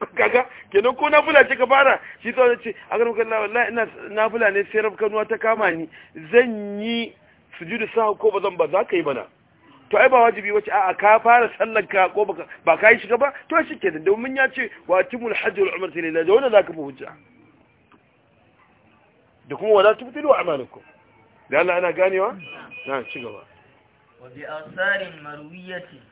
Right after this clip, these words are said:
Speaker 1: Da kuma, kaga sun kafa hujja da wannan faɗin Allah, "Wa atimul hajja wal umrata lillah." Da kuma hadisai da aka rawaito.
Speaker 2: Minha.
Speaker 1: Daga cikin su.
Speaker 2: Ma ruya an ibn Umar.
Speaker 1: Hadisin da aka rawaito daga Abdullahi ibn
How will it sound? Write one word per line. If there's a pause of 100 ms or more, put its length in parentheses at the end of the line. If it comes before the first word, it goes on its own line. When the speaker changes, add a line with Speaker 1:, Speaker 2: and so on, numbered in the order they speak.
(200)
Speaker 1:
Da
kuma,
kaga
sun
kafa
hujja
da
wannan
faɗin
Allah,
"Wa
atimul
hajja
wal
umrata
lillah." (420)
Da
kuma
hadisai
da
aka
rawaito. (340)
Speaker 2:
Minha. (540)
Speaker 1:
Daga
cikin
su. (180)
Speaker 2:
Ma
ruya
an
ibn (180)
Umar. (160)
Speaker 1:
Hadisin
da
aka
rawaito
daga
Abdullahi
ibn